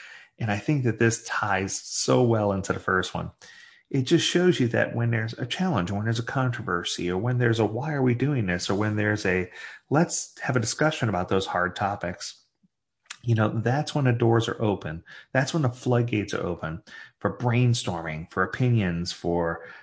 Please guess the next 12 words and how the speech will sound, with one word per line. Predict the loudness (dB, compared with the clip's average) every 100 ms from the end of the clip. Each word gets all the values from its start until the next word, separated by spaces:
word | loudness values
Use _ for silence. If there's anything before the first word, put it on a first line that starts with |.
| _
the | 0
ability | 0 2 2 4 2
for | 0
you | 0 2
to | 0
project, | -2 -4 0 2 2 0 -10
for | -4
you | 0 2 2
to | 2 2 4
figure | 2 4
things | 2 2 2
out. | 2 2 -2